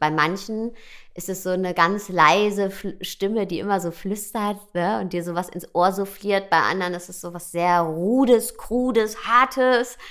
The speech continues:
ja. Ähm, bei anderen ist es was Schadenfrohes, bei anderen ist das auch die Stimme der Mutter, die Stimme eines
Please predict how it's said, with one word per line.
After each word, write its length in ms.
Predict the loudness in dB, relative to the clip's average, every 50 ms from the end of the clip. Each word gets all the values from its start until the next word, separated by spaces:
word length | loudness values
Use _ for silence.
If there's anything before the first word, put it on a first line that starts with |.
| -20 -10 _
ja. 320 | 4 6 8 8 8 6 2 -4 -16 -18 -18 -18 -6 2
Ähm, 440 | 6 6 8 8 8 6 4 4 6
bei 100 | 8 8
anderen 300 | 8 8 6 4 2 0
ist 140 | -2 -4 -6
es 60 | -8
was 200 | -8 -8 -6 -8
Schadenfrohes, 1000 | -6 -2 4 6 6 6 6 4 0 -4 -4 -4 0 4 4 6 4 4 2 -2 -4
bei 60 | -4
anderen 180 | -2 0 0 0
ist 120 | -2 -2
das 160 | -4 -6 -4 0
auch 300 | 4 4 4 2 0 -8 -18 -20 -20 -20 _ _ _ -20 -20 -20 -16 _ -6
die 60 | -4
Stimme 280 | 0 2 4 4 6 6
der 140 | 8 8 6
Mutter, 640 | 6 4 2 2 4 6 8 10 10 10 10 8 6 4
die 80 | 0
Stimme 260 | -4 0 2 4 6 8 8
eines 340 | 6 6 4 0 -2 -4